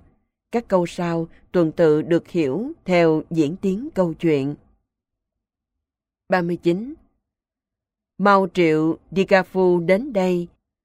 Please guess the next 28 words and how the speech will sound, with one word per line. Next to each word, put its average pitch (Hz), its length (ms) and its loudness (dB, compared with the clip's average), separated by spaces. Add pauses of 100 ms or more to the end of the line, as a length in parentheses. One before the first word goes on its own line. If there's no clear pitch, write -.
(360)
Hoàng 180 260 4
nhi 226 180 -2
này 170 440 0 (120)
thật 170 220 0 (100)
tốt 247 200 -2 (180)
tươi 185 260 2
thay. 190 360 -6 (680)
Sắc - 280 -6
phong 180 340 0
quán 214 300 0
đảnh 175 380 0 (100)
lên 180 440 2
vương 214 300 0
vị. 143 360 -2 (680)
Ấy 208 160 0
chính 214 320 -4
là 170 260 0
vua 175 460 -2 (140)
quốc 269 180 -4 (140)
độ 160 280 0
này. 165 420 -4 (1700)
Bốn 185 300 -4
mươi. 180 340 -4 (1400)
Khi 233 180 0
quần 160 260 2
thần 156 440 0 (200)
dẫn 170 320 0
đến 185 380 -2